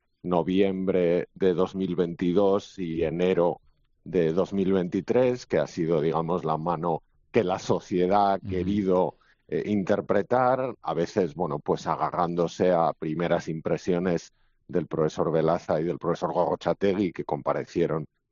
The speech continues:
Speaker 1: abundantemente en los medios, al menos en la primera parte, y ahora empieza de verdad, como, como titulaba hace unos días también un reportaje excelente de,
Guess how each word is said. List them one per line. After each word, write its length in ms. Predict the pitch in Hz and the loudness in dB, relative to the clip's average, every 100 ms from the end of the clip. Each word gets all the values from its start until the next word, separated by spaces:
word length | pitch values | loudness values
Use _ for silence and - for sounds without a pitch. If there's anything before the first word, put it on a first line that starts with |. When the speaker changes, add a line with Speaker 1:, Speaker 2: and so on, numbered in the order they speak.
| _ | _
Speaker 1:
abundantemente 1000 | - 87 87 82 92 85 90 87 87 82 87 | -2 0 0 0 -2 0 -2 -2 -2 0 0
en 140 | 85 | 0
los 180 | 82 87 | -2 0
medios, 540 | 113 101 107 95 101 | 2 2 2 0 -2
al 100 | 78 | -8
menos 380 | 73 76 82 - | -8 -10 -10 -10
en 100 | 78 | -6
la 220 | 82 76 | -2 -2
primera 460 | - 90 87 90 87 | -2 -2 2 2 2
parte, 440 | 101 95 - 117 - _ _ _ | 0 -2 0 -2 -4 _ _ _
y 140 | 104 | 2
ahora 220 | 101 107 117 | 4 4 2
empieza 440 | 117 117 - 117 | 2 0 2 2
de 100 | 104 | 2
verdad, 420 | 104 104 110 117 | 0 0 0 0
como, 380 | - 85 85 71 | -2 -2 -2 -2
como 280 | - 78 80 | -4 -4 -4
titulaba 520 | 80 - 82 85 87 | -4 -2 2 4 2
hace 140 | - | 0
unos 240 | 92 90 87 | -2 -2 2
días 400 | 90 90 85 - _ _ _ _ | 2 2 0 -10 _ _ _ _
también 280 | 90 87 87 | -2 -2 -2
un 140 | 85 | 0
reportaje 560 | 80 78 82 90 - 87 | -2 -2 0 -2 0 -4
excelente 520 | - 90 90 85 87 | 0 0 0 0 0
de, 320 | 82 80 | 2 2